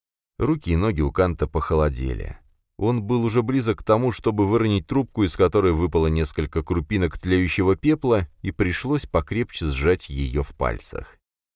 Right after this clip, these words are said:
Никто из них так и не поделился истинной причиной, по которой их группа оказалась здесь.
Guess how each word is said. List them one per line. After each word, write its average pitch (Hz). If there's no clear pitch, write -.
Никто 87
из 95
них 120
так -
и 110
не 104
поделился 107
истинной 92
причиной, 95
по 98
которой 110
их 90
группа 87
оказалась 73
здесь. 62